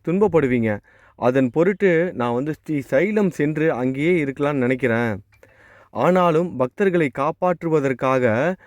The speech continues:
நான் ஸ்ரீ சைலம் போயிட்டா கூட பக்தர்களை காப்பாற்றுவதற்காக கானகாபுரத்திலேயே மறைமுகமாக இங்கேயே இருப்பேன்," அப்படின்னு வாக்கு கொடுக்குறாரு.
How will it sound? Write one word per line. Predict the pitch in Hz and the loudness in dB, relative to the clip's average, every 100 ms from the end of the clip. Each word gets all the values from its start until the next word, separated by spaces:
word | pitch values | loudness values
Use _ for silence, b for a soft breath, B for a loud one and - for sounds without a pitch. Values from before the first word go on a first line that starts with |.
| b | b
நான் | 120 113 | -8 -8
ஸ்ரீ | - 156 170 | -4 -2 -2
சைலம் | 139 180 214 160 | 0 0 0 2
போயிட்டா | 165 180 175 | 0 2 0
கூட | 135 147 143 107 107 | 2 2 2 -2 -6
பக்தர்களை | 117 120 196 180 165 135 | -8 -4 -2 0 0 0
காப்பாற்றுவதற்காக | 135 160 180 165 165 165 143 131 147 151 127 135 143 - | -4 -2 -2 -2 0 0 0 0 0 2 0 0 -4 -4
கானகாபுரத்திலேயே | 143 190 190 180 147 143 131 131 131 135 131 | -2 -2 0 0 0 -2 -2 0 2 2 2
மறைமுகமாக | 107 143 170 160 160 151 156 143 139 190 b b b | 0 0 -2 0 -2 0 0 2 0 -2 b b b
இங்கேயே | - 147 185 185 180 180 165 | -6 -2 0 0 2 2 0
இருப்பேன்," | 139 131 143 143 | 0 -2 -2 -2
அப்படின்னு | 120 127 156 | -2 -2 0
வாக்கு | 127 180 202 | -2 -2 -2
கொடுக்குறாரு. | 147 135 123 123 104 | -2 0 2 0 0